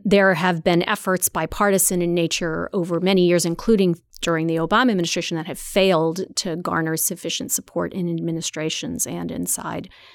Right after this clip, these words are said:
on Capitol Hill. Where do we go on this issue of how we think in a, about the legal and policy ramifications of the use of military force in an era where, you know, there are these challenges that don't look like traditional conflict?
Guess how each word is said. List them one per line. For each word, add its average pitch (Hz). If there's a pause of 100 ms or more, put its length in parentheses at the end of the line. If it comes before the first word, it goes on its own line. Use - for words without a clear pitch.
(100)
on 185
Capitol 156
Hill. 165 (840)
Where 233
do 440
we 302
go 233
on 185
this 170
issue 214
of 165
how 196
we 185
think 190
in 190
a, 170 (240)
about 175
the 165
legal 190
and 170
policy 180
ramifications 175
of 175
the 175
use 180
of 208
military 175
force 226
in 185
an 170
era 190
where, 170 (600)
you 214
know, 175
there 185
are 175
these 170
challenges 208
that 190
don't 180
look 208
like 185
traditional 175
conflict? 190